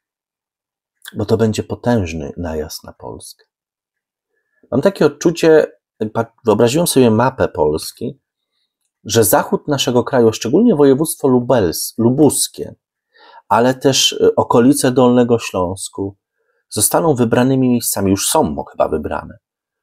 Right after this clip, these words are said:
gdzie ludzie z różnych stron, zwłaszcza ze wschodu Polski, będą szukać schronienia, będą szukać spokoju,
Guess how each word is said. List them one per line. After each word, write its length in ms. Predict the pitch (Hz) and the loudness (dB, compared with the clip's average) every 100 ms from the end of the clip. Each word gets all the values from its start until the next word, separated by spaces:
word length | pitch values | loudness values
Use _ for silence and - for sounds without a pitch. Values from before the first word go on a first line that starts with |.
| _ _ _ _ _ _ - | _ _ _ _ _ _ -12
gdzie 260 | 92 113 | 0 4
ludzie 520 | 113 196 208 196 - - | 4 4 4 2 2 -2
z 140 | 104 | 0
różnych 400 | 120 185 175 151 | 2 0 -2 -6
stron, 340 | - - 76 90 | -6 -4 -4 -2
zwłaszcza 480 | 92 147 - - | 0 0 -2 -8
ze 160 | 87 87 | -4 -4
wschodu 440 | - - 95 95 | -4 -2 -2 -2
Polski, 500 | 92 76 65 - - | -4 -2 -2 -6 -6
będą 340 | 101 113 113 120 | 0 2 2 -2
szukać 460 | - - 139 131 _ - | -4 -2 -2 -4 _ -14
schronienia, 680 | - - 113 117 110 95 80 | -8 -6 0 0 0 -4 -2
będą 260 | 90 101 107 | 0 0 -2
szukać 340 | 135 131 123 | -4 -6 -6
spokoju, 640 | - 117 107 107 82 80 | -8 -10 -4 -2 -2 -4